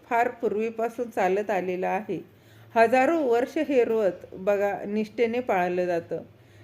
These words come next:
यातूनच या व्रताची थोरवी दिसून येते. गणपतीला दुर्वा अर्पण करणं शुभ, शुभ व फलदायी मानलं जातं.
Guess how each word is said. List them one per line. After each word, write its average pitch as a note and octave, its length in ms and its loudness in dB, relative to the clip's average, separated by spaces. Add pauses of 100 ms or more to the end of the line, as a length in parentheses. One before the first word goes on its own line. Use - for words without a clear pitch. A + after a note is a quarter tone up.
(120)
यातूनच G3+ 760 0 (100)
या G#3 200 4
व्रताची G3 760 0
थोरवी G#3 320 -2
दिसून G3+ 400 -4
येते. E3+ 480 -10 (540)
गणपतीला C4 680 4
दुर्वा A3+ 440 4
अर्पण A3+ 340 0
करणं G#3+ 440 -2 (300)
शुभ, C4 320 -4 (320)
शुभ B3 300 -2
व G3+ 380 2 (120)
फलदायी G#3 400 2
मानलं F#3+ 360 -2
जातं. E3+ 440 -2